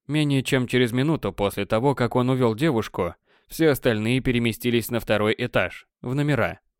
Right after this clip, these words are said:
Кстати, Артур никак не мог понять, чем же привлекают людей красотки из таких вот заведений. На его взгляд, положительными у них могли оказаться разве что реакции Вассермана.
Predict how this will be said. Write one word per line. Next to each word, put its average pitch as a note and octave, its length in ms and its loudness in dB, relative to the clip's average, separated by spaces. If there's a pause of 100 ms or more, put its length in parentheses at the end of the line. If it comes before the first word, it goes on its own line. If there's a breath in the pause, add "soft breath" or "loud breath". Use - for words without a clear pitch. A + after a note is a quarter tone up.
(560 soft breath)
Кстати, G2 380 -2
Артур B2+ 400 2
никак B2+ 320 0
не B2+ 100 0
мог B2 200 0
понять, C#3+ 440 -2 (140)
чем D3+ 240 -2
же C3+ 100 0
привлекают C3+ 560 0
людей G#2+ 300 0
красотки C3 480 0
из B2+ 120 0
таких B2+ 360 0
вот B2+ 140 0
заведений. A#2+ 600 -2 (580 soft breath)
На F#2 160 -2
его F#2 200 0
взгляд, A2 480 -2 (120)
положительными C3+ 760 0
у C3 80 -2
них B2+ 240 0
могли A#2 280 0
оказаться A2 500 0
разве G#2+ 300 0
что A2 360 0
реакции A2+ 560 2
Вассермана. A#2+ 720 0